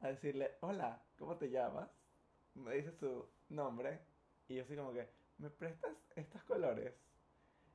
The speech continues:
Y ella como que, "No, no puedo, mi papá no me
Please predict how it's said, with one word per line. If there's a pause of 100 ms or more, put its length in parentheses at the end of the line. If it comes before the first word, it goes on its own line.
(140)
Y
ella
como
que, (460)
"No,
no
puedo, (600)
mi
papá
no
me